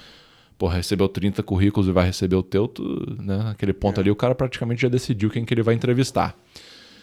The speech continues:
Speaker 1: Né? Então, cara, tem que ser persistente, né? É, se o, o inglês da pessoa não for muito bom, né? Eu, eu recomendo,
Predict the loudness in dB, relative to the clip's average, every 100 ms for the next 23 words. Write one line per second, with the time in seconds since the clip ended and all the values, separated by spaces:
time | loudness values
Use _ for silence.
0 | _ -8 -4 -2 -2 -2 0 -2 0 4
1 | 6 6 4 -2 -4 0 0 0 -2 0
2 | 2 2 2 2 0 0 -8 2 4 4
3 | 2 -6 2 4 6 6 4 2 0 4
4 | 4 6 4 2 0 -2 -2 0 2 2
5 | 2 0 -4 0 0 2 0 -2 -2 -2
6 | 0 0 0 0 -2 -4 -8 -6 -6 -6
7 | -4 -2 -2 -4